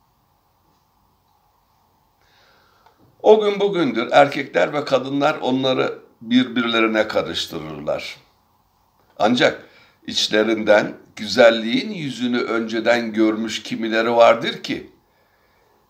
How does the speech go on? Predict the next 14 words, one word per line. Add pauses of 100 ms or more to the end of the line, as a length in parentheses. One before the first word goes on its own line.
(140)
giysilerine
bakmadan (440)
tanırlar
onu. (760)
Ve
yine
çirkinliğin
yüzünü
bilen
kimseleri
vardır
ki
onu
giysilerinden